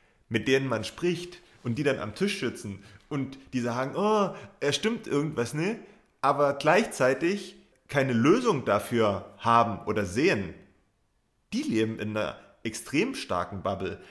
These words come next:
weil die nicht fähig sind oder fähig sein wollen, zu schauen, „Okay, was kann ich tun?“ Und was tun ist nicht meckern. Und was tun ist auch nicht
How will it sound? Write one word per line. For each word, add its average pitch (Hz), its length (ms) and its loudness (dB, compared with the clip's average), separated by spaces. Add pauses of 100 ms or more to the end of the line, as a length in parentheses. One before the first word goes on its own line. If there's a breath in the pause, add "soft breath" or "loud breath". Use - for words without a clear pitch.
(120 loud breath)
weil 117 160 2
die 120 100 -2
nicht 160 320 -4
fähig 151 560 0
sind 151 320 -6
oder 113 160 2
fähig 131 380 0
sein 104 280 0
wollen, 147 340 2 (420 loud breath)
zu 117 140 -4
schauen, 135 440 2
„Okay, 139 420 -2 (200 loud breath)
was 151 240 2
kann 160 200 -4
ich 156 160 -8
tun?“ 165 440 -4 (460 soft breath)
Und 123 260 -6
was 123 220 -2
tun 185 280 -2
ist - 200 -6
nicht 156 220 -4
meckern. 101 400 0 (320 soft breath)
Und 120 140 0
was 123 160 0
tun 185 260 2
ist - 180 -4
auch 139 140 0
nicht 165 300 -4